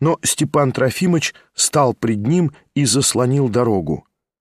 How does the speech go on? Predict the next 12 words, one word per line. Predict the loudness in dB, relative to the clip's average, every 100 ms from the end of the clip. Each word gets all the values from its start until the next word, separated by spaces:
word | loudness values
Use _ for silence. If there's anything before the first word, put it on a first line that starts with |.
| _ _ _
Высокая, | -2 0 2 2 2 0 0
совсем | 0 -2 0 0 0
не | 0
похожая | -2 -2 0 0 0 0
на | 0
других | -2 -2 -2 -4
фигура | -4 -4 0 0 0 -2 -8
Степана | -8 -4 -4 0 0 0
Трофимыча | -2 -4 -2 0 0 -2 -4 -8 _ _ -4
произвела | 0 0 2 2 0
впечатление. | -2 -4 -4 -2 0 2 2 0 -4 _ _
Лембке | -2 0 0 0 -2 -2